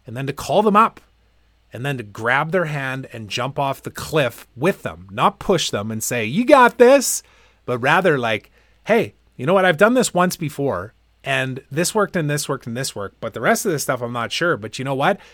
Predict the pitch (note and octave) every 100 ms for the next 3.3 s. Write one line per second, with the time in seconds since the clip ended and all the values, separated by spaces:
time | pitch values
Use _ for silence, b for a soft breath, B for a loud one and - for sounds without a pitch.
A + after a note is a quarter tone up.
0 | B B - - - G#3+ G#3+ G#3 D#3 D3
1 | C3 - C3+ - B2+ - A2 - C#3+ B2+
2 | F2 C3 - D4+ F#3+ G2 F3+ C#3+ G#2 -
3 | F2 E2